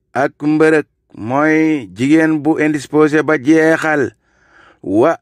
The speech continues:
nifaasi, ak ginnaaw wasin, sangu farata war naa am. Ñett yooyu mooy waral ak sangu farata. Fal janaabatu, sangu janaba nag,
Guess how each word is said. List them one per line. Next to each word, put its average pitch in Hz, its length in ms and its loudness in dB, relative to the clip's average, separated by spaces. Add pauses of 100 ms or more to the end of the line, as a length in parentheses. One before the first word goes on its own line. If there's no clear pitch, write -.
nifaasi, 156 920 -2
ak 151 220 -4 (600)
ginnaaw 160 480 2 (120)
wasin, 156 400 0 (160)
sangu 147 340 -4
farata 151 340 -2
war 160 180 0
naa 156 300 -2
am. 143 240 -4 (680)
Ñett 117 340 -6
yooyu 156 640 2
mooy 143 460 -2
waral 156 420 0
ak 147 160 -6
sangu 151 600 -4
farata. 151 520 -4 (1600)
Fal 123 400 0
janaabatu, 156 1300 0
sangu 151 480 -4
janaba 156 480 0
nag, 156 160 -4